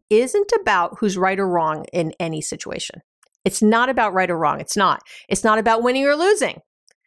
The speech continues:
Remember, I talk a lot about competing, and this is what happens with apologies. We're competing. We're somehow competing with our partner,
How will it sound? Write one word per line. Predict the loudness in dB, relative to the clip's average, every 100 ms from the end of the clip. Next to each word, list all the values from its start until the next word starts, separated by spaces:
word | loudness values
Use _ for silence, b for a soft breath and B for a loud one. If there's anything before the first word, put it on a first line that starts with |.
| _ -2
Remember, | 0 4 4 4
I | 2
talk | -2 -2
a | 0
lot | 2
about | 2 -2 0
competing, | -2 -2 0 0 0
and | -2
this | -2 -2
is | -2
what | 0
happens | 0 -4 -2
with | -2
apologies. | 0 -2 -2 -8 -6
We're | -6
competing. | -2 -2 0 0 0 0 -4 -16 B B B B
We're | 0
somehow | 0 0 0 0 -2
competing | -2 -6 -2 0 2
with | 2 2
our | 0
partner, | 0 -2 -2 -2 -4 -4 -6